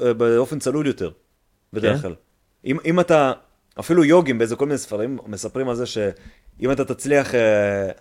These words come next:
Speaker 1: ל-, אה, לעבוד על ה-, בוא נגיד, המראה הזאתי, מערנות לשינה, ממש להתמקד ולשים לב איך אתה באמת לאט לאט נרדם, אחי. השינה שלך תהיה יותר אסתטית וגם כזאת, וגם זה ישפיע על החלומות.
Speaker 2: זה קטע, אני תמיד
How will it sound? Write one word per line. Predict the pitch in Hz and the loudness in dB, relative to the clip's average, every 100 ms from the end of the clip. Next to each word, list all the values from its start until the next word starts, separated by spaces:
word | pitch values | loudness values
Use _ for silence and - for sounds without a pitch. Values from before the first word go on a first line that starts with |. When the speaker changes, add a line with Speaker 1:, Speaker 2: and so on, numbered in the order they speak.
| _ _ _ _ _ | _ _ _ _ _
Speaker 1:
ל-, | 104 107 | -12 -10
אה, | 104 95 | -8 -6
לעבוד | 98 107 117 139 | -2 0 0 2
על | 123 | 4
ה-, | 107 98 95 90 85 - _ _ _ _ - | 2 0 -6 -10 -12 -18 _ _ _ _ -6
בוא | 113 | -4
נגיד, | 110 110 - _ | -4 -8 -12 _
המראה | - 107 104 113 143 | -10 -4 0 2 2
הזאתי, | 117 101 - 80 _ _ _ - | 2 -2 -6 -14 _ _ _ -12
מערנות | 104 127 120 113 117 131 | -2 2 4 4 0 -2
לשינה, | 113 - 104 107 175 190 _ _ | -4 -6 -6 -4 -6 -8 _ _
ממש | 107 120 156 151 131 | -4 2 2 2 0
להתמקד | 135 123 127 131 165 156 139 | -4 -4 -6 0 2 4 2
ולשים | 131 131 - 175 | -2 -2 -2 0
לב | 151 165 | 2 2
איך | 156 | 0
אתה | 147 139 | -6 -6
באמת | 139 151 131 | -2 -2 0
לאט | 143 165 143 | 2 2 2
לאט | 156 151 | 0 0
נרדם, | 127 107 127 175 | -2 -2 -2 -2
אחי. | 180 - - _ _ - | -4 -8 -12 _ _ -6
השינה | 107 123 | -4 -2
שלך | 151 151 | -2 -2
תהיה | 135 147 | 0 2
יותר | 143 147 | 2 2
אסתטית | 131 - 160 165 135 | -2 0 -2 -2 -4
וגם | 117 107 | -2 -4
כזאת, | 104 107 110 113 104 104 104 98 | -4 -4 -4 -4 -4 -4 -6 -8
וגם | 104 101 | -8 -8
זה | 95 | -10
ישפיע | 101 110 | -6 -2
על | 127 | -2
החלומות. | 113 107 110 - _ _ _ _ _ _ _ 104 | -2 -4 -6 -10 _ _ _ _ _ _ _ -12
Speaker 2:
זה | 117 | -6
קטע, | 131 120 | -2 0
אני | 104 | 0
תמיד | 107 139 | 0 -2